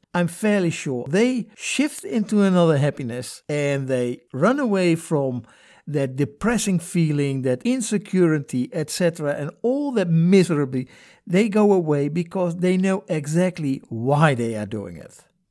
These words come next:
And that's it for today, guys. I'm sorry, 'cause I see on my clock that the twenty minutes are, are, are approaching. Oh my God, man, I'm such a sucker for saying goodbyes.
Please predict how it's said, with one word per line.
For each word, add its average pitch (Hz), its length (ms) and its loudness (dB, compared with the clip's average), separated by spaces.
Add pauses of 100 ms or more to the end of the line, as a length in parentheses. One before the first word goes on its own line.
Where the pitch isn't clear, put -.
(120)
And 180 160 -2
that's 220 220 0
it 254 100 -2
for 208 140 -2
today, 151 300 2
guys. 107 400 -8 (100)
I'm 190 160 2
sorry, 175 440 0 (680)
'cause 165 180 0
I 190 100 -2
see 240 280 -4
on 196 140 0
my 165 160 0
clock 190 540 -2
that 165 120 4
the 156 80 0
twenty 196 320 2
minutes 170 460 2
are, 143 360 -2
are, 127 320 -8
are 180 140 4
approaching. 151 680 0 (560)
Oh 139 100 -8
my 87 220 -10
God, 98 260 -12
man, 107 160 -10
I'm 135 140 -8
such - 340 -4
a 123 60 -6
sucker 135 400 -4
for 127 160 -10
saying 120 320 -8
goodbyes. 110 600 -10